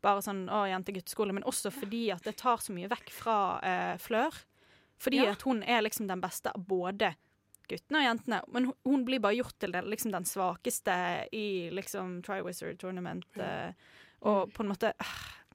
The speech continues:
Speaker 1: ja.
Speaker 3: Hun var jo halvt vila, og de vilaene er man jo ikke i det hele tatt. De er jo sånne, eh, skapninger som forfører menn og er
Speaker 2: Ja,
Speaker 3: skikkelig
Speaker 2: og
Speaker 3: sånn
Speaker 2: det forklarer
Speaker 3: sterke,
Speaker 2: mye om
Speaker 3: kule.
Speaker 2: Ronny.
Speaker 3: <laughs> Ja,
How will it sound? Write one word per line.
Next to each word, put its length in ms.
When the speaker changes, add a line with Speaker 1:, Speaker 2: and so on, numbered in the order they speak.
Speaker 1:
ja. 80
Speaker 3:
Hun 120
var 180
jo 80
halvt 260
vila, 460
og 100
de 160
vilaene 340
er 60
man 160
jo 80
ikke 120
i 40
det 120
hele 240
tatt. 400
De 140
er 220
jo 320
sånne, 480
eh, 340
skapninger 600
som 160
forfører 540
menn 440
og 260
er 60
Speaker 2:
Ja, 80
Speaker 3:
skikkelig 140
Speaker 2:
og 80
Speaker 3:
sånn 120
Speaker 2:
det 100
forklarer 420
Speaker 3:
sterke, 40
Speaker 2:
mye 160
om 60
Speaker 3:
kule. 160
Speaker 2:
Ronny. 400
Speaker 3:
<laughs> 180
Ja, 460